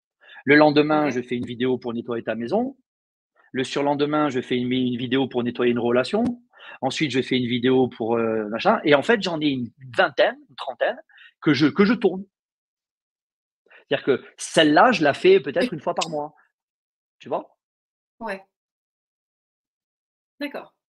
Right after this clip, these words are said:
Speaker 2: Eh ben, en tout cas, voilà, c'est hyper intéressant. Là, maintenant, ce que je voulais aborder avec toi, c'est un, un autre aspect de ton travail. Euh, là, on part plus sur la création musicale, finalement,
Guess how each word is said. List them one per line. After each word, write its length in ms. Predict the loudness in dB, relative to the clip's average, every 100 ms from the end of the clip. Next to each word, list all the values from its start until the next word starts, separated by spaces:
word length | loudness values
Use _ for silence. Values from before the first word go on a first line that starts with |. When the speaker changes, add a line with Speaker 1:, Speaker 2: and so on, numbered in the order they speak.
| _ _ _ _ _ _ _ _ _ _
Speaker 2:
Eh 40 | -4
ben, 120 | -4
en 40 |
tout 80 | -2
cas, 160 | 0 2
voilà, 280 | 2 -2 -6
c'est 180 | -10 -4
hyper 320 | -2 0 2
intéressant. 580 | 2 0 -4 -4 -4 -6 -10 -20 -12 2
Là, 160 | 2 4
maintenant, 220 | 0 -2 -2
ce 100 | -2
que 60 |
je 40 | 0
voulais 160 | 4
aborder 340 | 4 4 2 0
avec 320 | -2 -4 -6
toi, 100 | -4 -4 -6
c'est 260 | -6 -4 -4
un, 160 | -4 -4
un 220 | -4 0
autre 440 | 0 -2 -4 -4 -2
aspect 300 | -4 -4 -8
de 100 | -10
ton 140 | -16
travail. 580 | -20 -14 -6 -6 -6 -10 -14
Euh, 180 | -10 -8
là, 220 | -4 -2
on 100 | -2
part 240 | -6 -8 _ _
plus 260 | -8 -6 -6
sur 100 | -8
la 120 | -10
création 640 | -14 -8 -4 -4 -4 -2
musicale, 560 | -2 -4 -6 -6 -6 -8
finalement, 560 | -10 -10 -8 -8 -10